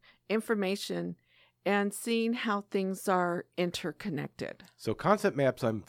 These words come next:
Speaker 2: familiar with, but mind maps, what are those?
Speaker 1: Mind maps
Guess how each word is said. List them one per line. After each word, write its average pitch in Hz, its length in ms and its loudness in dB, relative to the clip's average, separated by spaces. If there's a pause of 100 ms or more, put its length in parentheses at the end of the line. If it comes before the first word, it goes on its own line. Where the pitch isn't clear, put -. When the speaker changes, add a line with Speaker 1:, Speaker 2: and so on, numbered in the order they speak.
(120)
Speaker 2:
familiar 110 420 4
with, 90 260 -2
but 98 200 -2
mind 117 460 -4
maps, 170 380 -8
what 131 140 -2
are 120 60 -2
those? 101 260 -6 (1200)
Speaker 1:
Mind 370 520 2
maps 294 640 -2